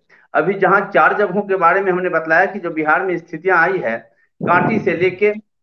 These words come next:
छपरा, छपरा से ले-, छपरा से लेके पूर्णिया तक की जो स्थितियां हुई है, उस स्थितियों पर गरीबों की आवाज उठाने वाला आदमी है। आवाज उठाने पर, जो गरीबों की आवाज उठाता है, अभी सब लोगों ने कहा कि सब लोगों के साथ जातीय संगठन है,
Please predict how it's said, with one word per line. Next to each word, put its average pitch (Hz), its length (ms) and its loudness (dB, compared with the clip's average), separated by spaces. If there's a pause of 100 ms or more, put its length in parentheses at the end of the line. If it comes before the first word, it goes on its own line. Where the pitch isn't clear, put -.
(1080)
छपरा, 180 420 2
छपरा 202 460 4
से 196 80 2
ले-, 180 280 -4
छपरा 185 320 2
से 196 140 -2
लेके 185 220 -2
पूर्णिया 202 380 0
तक 214 220 0
की 202 100 -6
जो 185 300 -2
स्थितियां 185 380 0
हुई 143 160 -2
है, - 160 -14 (440)
उस 214 200 0
स्थितियों 202 460 -2
पर 208 420 0 (180)
गरीबों 208 480 2
की 254 120 0
आवाज 190 480 4
उठाने 180 360 0
वाला 151 220 4
आदमी 107 460 0
है। 87 140 -18 (340)
आवाज 190 400 4
उठाने 208 420 -2
पर, 214 160 -4
जो 190 140 -2
गरीबों 202 380 -4
की 208 100 -4
आवाज 208 320 2
उठाता 202 380 0
है, 202 60 6
अभी 185 200 2
सब 202 300 -4
लोगों 208 160 -2
ने 202 120 -4
कहा 185 180 0
कि 208 140 -8
सब 180 220 -8
लोगों 214 180 -6
के 196 80 -8
साथ 196 300 0
जातीय 160 340 2
संगठन 160 500 -4
है, - 140 -10